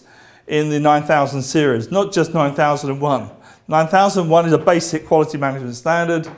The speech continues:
We put the three in to cover nine thousand and four, and if there is one that's gonna come about, about, um, t-, about transformation, then that will be ready for it.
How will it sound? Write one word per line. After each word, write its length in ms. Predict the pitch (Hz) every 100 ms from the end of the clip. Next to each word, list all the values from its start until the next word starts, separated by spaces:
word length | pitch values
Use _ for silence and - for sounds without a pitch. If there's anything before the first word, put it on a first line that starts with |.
| - - -
We 160 | 175 190
put 180 | 185 196
the 80 | 143
three 400 | - 214 196 143
in 320 | 147 165 - - _
to 100 | -
cover 600 | - 170 151 151 208 - - - _ -
nine 180 | 165 156
thousand 420 | 175 170 147 147
and 140 | 135
four, 420 | - 190 185 151 - - - - - -
and 160 | 160
if 80 | 170
there 240 | 180 175 170
is 160 | 170
one 200 | 170 175 175 175 -
that's 180 | 151 156
gonna 160 | 156
come 240 | 147 170 160
about, 640 | 151 160 151 - - -
about, 500 | - 143 139 139 -
um, 340 | 139 139 139 - - - _ _ _ _ -
t-, 120 | -
about 320 | - 147 151
transformation, 1040 | 151 165 160 156 170 220 - 170 165 - - - _
then 300 | 156 156 156
that 200 | 156 156
will 80 | 139
be 120 | 139
ready 260 | 139 139 135
for 360 | 135 151 131
it. 260 | 120 -